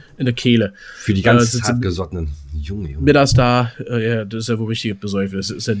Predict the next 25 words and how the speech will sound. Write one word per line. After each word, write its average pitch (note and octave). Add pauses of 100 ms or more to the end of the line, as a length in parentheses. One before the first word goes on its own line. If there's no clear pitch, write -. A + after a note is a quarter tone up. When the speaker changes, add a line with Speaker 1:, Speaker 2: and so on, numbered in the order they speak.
Speaker 1:
richtig A2
so G2
Dorfbesäufe. F#2+
Speaker 2:
Da G#2
wären B2
Speaker 1:
Nee, C3+
Speaker 2:
wir C#3
Speaker 1:
aber D#3+
ansonsten G3 (240)
Speaker 2:
Da G2
wär, G2
Speaker 1:
gab -
Speaker 2:
das, D3
Speaker 1:
keinen D3+
Stress D3
oder A#2
sowas. G#2
Speaker 2:
das G2+
ist -
eine G#2+
schöne A2+
Überleitung G2+
zu G#2
meiner F#2
Bootstour. G2